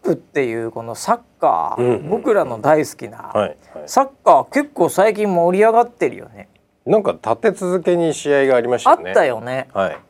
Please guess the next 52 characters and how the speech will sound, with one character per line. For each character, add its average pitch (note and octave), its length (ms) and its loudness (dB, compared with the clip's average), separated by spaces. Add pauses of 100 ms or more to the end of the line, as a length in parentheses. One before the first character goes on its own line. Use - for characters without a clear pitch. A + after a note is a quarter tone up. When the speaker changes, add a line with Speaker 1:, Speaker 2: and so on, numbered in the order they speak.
(120)
Speaker 2:
は E2 120 -12
い。 D2 140 -20
Speaker 1:
な E4 180 4
ん G4+ 40 2
だ C4 80 4
な B3+ 160 4
ん E4+ 80 -2
だ、 F#3 180 8
あ A#3+ 60 8
れ？ G4 220 4
こ A3 200 -6
れ C#4 60 -4
何 D#4+ 140 6
こ F#3 100 4
れ、 F3 80 4
ラ D#4+ 160 8
イ G#4 80 4
ブ？ E3+ 260 0
み D#3 120 -6
た C3 160 2
い A#2 40 -4
な。 G2+ 300 -6
Speaker 2:
は - 40 -
い、 - 20 -6
は D#2+ 100 -10
い。 - 40 -20 (260)
Speaker 1:
あ、 G#3+ 80 2
や B3+ 100 6
っ C4 60 0
て A4 140 2
ん G4+ 40 4
の B3+ 80 2
今？ A3+ 640 2
み C#3 100 -8
た B2 140 -4
い A2 40 -14
な。 G#2+ 200 -12
Speaker 2:
う - 20 -10
ん。 - 20 -8
Speaker 1:
あ C4+ 60 2
れ？ G4 80 2 (840)
え、 A3+ 180 -2
予 G#3 180 4
選 G4+ 160 2 (180)
っ - 40 -18
て A#4 220 4
も F#4 240 2
う - 20 0
始 D#3 320 0
ま A3+ 140 0
ん B3 80 -6
の？ D#3 120 -4